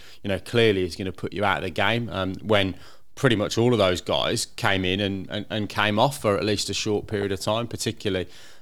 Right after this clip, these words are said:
um, you know, that, uh, Harry, Harry Brook, Joe Root, Ollie Pope really,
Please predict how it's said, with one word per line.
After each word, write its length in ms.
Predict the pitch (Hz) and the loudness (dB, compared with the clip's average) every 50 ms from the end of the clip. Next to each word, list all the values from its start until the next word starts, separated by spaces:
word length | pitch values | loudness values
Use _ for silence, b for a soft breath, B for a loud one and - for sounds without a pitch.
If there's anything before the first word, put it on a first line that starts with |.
| b | b
um, 320 | - 98 95 95 92 90 - - | -2 0 2 2 0 0 -4 -6
you 80 | 101 95 | -6 -4
know, 80 | 95 | -2
that, 160 | 92 95 - - - - - | 0 0 -2 -2 -8 -14 -14
uh, 320 | - - - - - - - | -12 -12 -12 -12 -12 -12 -6
Harry, 440 | - - 113 110 98 98 92 90 78 - - - - | -2 2 2 2 2 2 0 -2 -6 -10 -14 -14 -6
Harry 280 | - - 120 117 101 95 | 0 4 4 6 6 4
Brook, 320 | 87 76 107 110 110 - | 2 0 0 0 0 -2
Joe 220 | 82 - 107 101 98 | -2 0 2 2 2
Root, 260 | 92 92 104 101 - - | 2 0 0 -2 0 0
Ollie 240 | 95 104 95 90 80 | 0 0 0 0 -2
Pope 320 | - 110 107 95 - - | 0 2 2 2 2 0
really, 420 | - 98 104 104 101 95 92 87 | -4 -2 0 2 2 2 0 -2